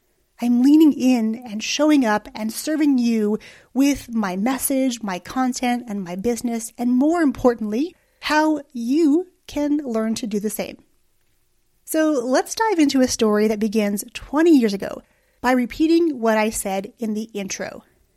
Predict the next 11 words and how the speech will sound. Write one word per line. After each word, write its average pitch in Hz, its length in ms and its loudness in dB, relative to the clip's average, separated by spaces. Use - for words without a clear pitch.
"May 220 140 -4
I 196 80 -2
have 294 440 0
your 285 200 4
attention, 240 580 2
please? 226 480 0
Will 262 220 4
the 302 100 2
real 311 400 2
you 262 480 0
please 285 380 2